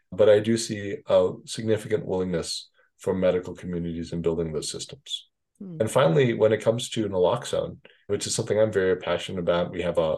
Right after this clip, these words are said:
Speaker 1: a nonprofit that we run called the Naloxone Project that really talks about how to get this into hands of people at risk, is naloxone is now over the counter.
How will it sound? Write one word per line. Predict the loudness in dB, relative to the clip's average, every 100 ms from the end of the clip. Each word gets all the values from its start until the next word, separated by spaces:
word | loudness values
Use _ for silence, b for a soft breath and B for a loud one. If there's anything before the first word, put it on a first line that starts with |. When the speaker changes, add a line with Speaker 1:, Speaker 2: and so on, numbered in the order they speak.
| -2
Speaker 1:
a | -2
nonprofit | 0 -2 -2 -6 -6 -6
that | -4
we | -2
run | -2 -4
called | -4 -4 -2
the | -2
Naloxone | 0 -2 -4 -10
Project | -8 -8 -8 -10 -10 -20 _ b b b
that | 2 2
really | 2 0 0 -2 -6 _
talks | -4 -4 -2
about | -2 -2 -2 -8
how | -4 -4
to | -2
get | -2 -2
this | -4 -6
into | -6 -6
hands | -6 -6 -6
of | -8
people | -8 0 2
at | 2 0
risk, | -2 -2 -12 -20 b b b b
is | 0 4
naloxone | 6 6 4 0
is | 0 0
now | 0
over | 2 -2
the | -2
counter. | -6 -4 -2 -4